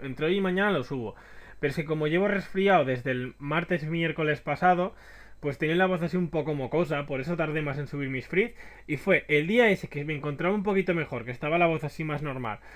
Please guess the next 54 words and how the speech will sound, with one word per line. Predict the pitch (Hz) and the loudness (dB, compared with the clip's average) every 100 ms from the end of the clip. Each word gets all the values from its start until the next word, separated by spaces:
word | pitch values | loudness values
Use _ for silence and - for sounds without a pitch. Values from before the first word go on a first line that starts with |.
| - | -18
subí | - 156 185 | -6 0 2
mis | 202 151 | 2 0
frizz | - 208 254 - | 0 0 0 -4
y | 151 | 0
al | 147 147 | 0 2
día | 190 | 0
siguiente | - 180 190 214 185 | 0 0 2 2 2
me | 143 | 2
volví | 139 131 151 | 0 0 0
a | 165 | 0
poner | 147 147 156 - | 0 -2 -4 -6
aún | 123 139 165 | -4 -2 0
más | 165 147 | 0 -2
malo. | 131 107 101 - - - - | -4 -4 -6 -10 -18 -18 -6
O | |
sea, | 143 | -4
no | 151 | -2
sé, | 151 180 160 143 | 0 4 6 4
yo | 143 | 2
creo | 156 170 | 0 2
que | |
me | 190 165 | 2 2
recuperé | 151 147 147 147 165 | 0 -2 0 2 2
para | 165 139 | 2 0
poder | 135 135 147 | -2 -4 -2
subir | 170 160 | 0 0
mis | 139 120 | -2 -4
frizz, | 156 220 - - - | 0 0 -2 -8 -4
<laughs> | 165 - | -4 -2
porque | 143 143 135 | -4 -2 -2
lo | 135 | 0
que | 135 | -2
me | 135 | -2
cortó | 131 135 151 | -2 -2 -2
pasármelo, | 170 165 165 208 233 - - - - | 0 0 2 2 2 0 -8 -8 -6
más | 151 156 | -2 0
me | 165 | 0
valía. | 139 127 117 113 | 0 0 -2 -4
Y | 135 | -4
como | 147 147 | -4 -2
notaréis | 143 143 160 185 | -2 0 0 2
ahora | 180 | 2
en | 180 | 2
mi | 156 | 0
voz, | 151 196 - - - - | 0 -2 -6 -18 -14 -6
también | 143 156 | -4 0
la | 170 | 0
tengo | 175 170 | 0 2
ahora | 147 143 135 127 123 | 2 2 0 -2 -4
un | 123 | -8
poquito | - 151 151 127 | -6 -6 -4 -4
mal, | 143 202 - - - | -2 -4 -6 -18 -6
pero | 143 139 | 0 2
bueno, | 120 92 | 0 -2